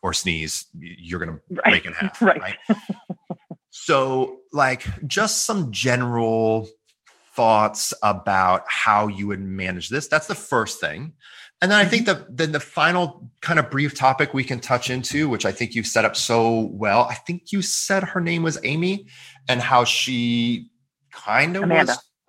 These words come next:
Speaker 1: Amanda, how she kinda was trauma informed without being trauma informed,
Speaker 2: Mm-hmm.
Speaker 1: which I can say is
Speaker 2: Mm-hmm.
Speaker 1: also <laughs> the exact same with all of my good teachers that I've ever had.
Speaker 2: Yeah. So,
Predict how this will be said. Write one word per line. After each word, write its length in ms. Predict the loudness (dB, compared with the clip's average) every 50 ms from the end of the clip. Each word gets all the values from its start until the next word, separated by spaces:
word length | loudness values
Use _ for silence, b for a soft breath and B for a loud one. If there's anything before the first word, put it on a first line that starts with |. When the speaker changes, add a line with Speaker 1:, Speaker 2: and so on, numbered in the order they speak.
| -4 -2
Speaker 1:
Amanda, 440 | 0 2 2 2 0 0 -6 -12 -14 _ _ _ B B B B B B B
how 160 | 0 0 0
she 180 | 0 0 -6 -8
kinda 420 | -12 -6 -2 -2 0 0 0 -2
was 140 | -2 -2 -4
trauma 340 | -2 0 0 0 2 0 -2
informed 440 | -2 -4 -4 -2 -2 -2 -2 -2 -6
without 320 | -2 0 0 0 2 0
being 160 | -2 -4 -4
trauma 300 | -2 -2 -2 -2 -2 -2
informed, 400 | -4 -6 -6 -2 -2 0 0 0
Speaker 2:
Mm-hmm. 60 | 2 2
Speaker 1:
which 100 | 2 0 2 0
I 100 | -2 -2
can 140 | -2 -8
say 300 | -10 -8 -6 -4 -2 0
is 120 | 0 -2 -2
Speaker 2:
Mm-hmm. 120 | -6 -6 -6
Speaker 1:
also 300 | -6 -6 -6 -6 -6 -4 -4
<laughs> 60 | -2
the 120 | 0 0
exact 340 | 0 0 2 0 0 0 0 0
same 220 | -2 -2 -2 -2
with 140 | -4 -8 -8 -12 -6
all 240 | -4 -2 -2 -2 -2
of 120 | -4 -4
my 180 | -2 0 0 0
good 240 | 0 -2 -4 -4 -4
teachers 320 | -6 -6 -4 -4 -6 -6 -4
that 120 | -4 -4
I've 140 | -4 -4 -2 -4
ever 260 | -4 -2 0 -2 -2 0
had. 340 | 0 -2 0 2 2 2
Speaker 2:
Yeah. 380 | 4 6 6 6 6 6 2 0 _ _ _ _ _ _ _ _ _ _ _ _ _ _ _ -2
So, 420 | 2 4 4 6 6 4 2 0